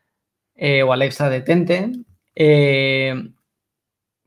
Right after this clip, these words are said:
para persistir, que cuando yo vuelva a activar la skill, que yo le diga, pues, eh, "Alexa, abre la skill", eh, bla, bla, bla. Cuando yo la abra, eh, que la información quede persistida,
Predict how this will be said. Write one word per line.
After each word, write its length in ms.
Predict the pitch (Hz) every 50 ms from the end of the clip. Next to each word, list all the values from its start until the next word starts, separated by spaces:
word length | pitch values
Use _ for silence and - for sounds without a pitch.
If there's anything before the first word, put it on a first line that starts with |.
| _ _
para 180 | 156 151 143 120
persistir, 600 | 143 123 131 131 117 - - 160 165 165 151 -
que 120 | 156 131
cuando 240 | - 139 135 135 135
yo 220 | 127 120 147 156
vuelva 540 | 160 156 151 156 165 175 175 170 160 151 139
a 40 | 139
activar 460 | - - - 143 139 139 143 147 151
la 160 | 160 156 151
skill, 460 | 147 151 - 175 175 180 185 180 -
que 120 | - 143 131
yo 100 | 135 135
le 100 | 139 143
diga, 300 | 139 135 131 131 - -
pues, 340 | - 80 156 - - - -
eh, 300 | - - 143 135 135 131
"Alexa, 600 | - 80 - 143 147 147 - - 139 127 147 - - _ _ _ _ _ _
abre 440 | - - 147 139 143 147 156 156 160
la 160 | 160 156 147
skill", 500 | - - - 160 175 190 202 202 196 - -
eh, 180 | - 143 135 127
bla, 180 | 123 131 127 123
bla, 140 | 123 -
bla. 300 | - 135 139 135 127 123 _ _ _ _ _ _ _ _
Cuando 240 | - 143 139 135
yo 160 | 135 123 147 156
la 240 | 165 165 165 170
abra, 480 | 180 180 185 196 202 226 - - _ _ _ _ _ _ _ _ _ _ _ _
eh, 300 | - 147 151 147 143 143
que 100 | 147 147
la 60 | 143
información 540 | 139 135 139 139 143 139 123 - 175 170 156
quede 220 | - 175 160 156
persistida, 840 | 151 151 139 - - 123 - - 160 170 170 175 185 214 247 - -